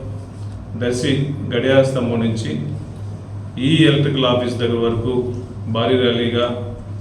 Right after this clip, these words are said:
వైఎస్ఆర్సీపీ తరఫున మేము ప్రోగ్రాం చేస్తున్నాము. ఈ ప్రోగ్రాంకి వైఎస్ఆర్సీపీ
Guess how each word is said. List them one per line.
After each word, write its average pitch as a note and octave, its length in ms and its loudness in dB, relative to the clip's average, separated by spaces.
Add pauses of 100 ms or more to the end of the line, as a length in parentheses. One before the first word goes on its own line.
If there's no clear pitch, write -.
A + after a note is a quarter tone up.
(380)
వైఎస్ఆర్సీపీ B2+ 640 2
తరఫున A2+ 320 0
మేము A2 160 0 (460)
ప్రోగ్రాం A2+ 340 0
చేస్తున్నాము. A2+ 420 -2 (540)
ఈ B2+ 120 2
ప్రోగ్రాంకి C#3 560 2 (280)
వైఎస్ఆర్సీపీ B2 520 2